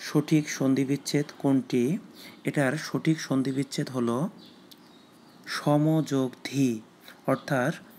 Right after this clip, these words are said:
উত্তর হচ্ছে গ, সমযোগ ধি। আচ্ছা, এরপরে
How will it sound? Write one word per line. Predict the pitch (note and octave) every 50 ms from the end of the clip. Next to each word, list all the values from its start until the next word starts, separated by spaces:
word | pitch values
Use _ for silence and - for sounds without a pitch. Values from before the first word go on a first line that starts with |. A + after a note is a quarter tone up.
| - - - - - - - - - - - C#3+
উত্তর | C#3 - - E3+ D#3+ D3+ D3+
হচ্ছে | D#3 D3+ - - - B2 A#2+ C3 E3+ A#3 - - - - - - - - - - - - - - - - - - - B2+ - -
গ, | C3+ B2 A2+ A2 A2 - - - - - - - - - -
সমযোগ | - C#3 C3 C3+ D3 D3 C#3+ B2+ C#3+ E3 G3+ G#3+ - - - - - - - - - - A#2
ধি। | A2+ C3 B2 A#2 A2 A2 A2 - - - - - - - - - - - - - - - - - - - - - - C3+
আচ্ছা, | - - - - A2+ G#2 G#2 - - - - - - - - - - - D3
এরপরে | D3+ E3+ E3+ - C#3 B2+ A#2+ A#2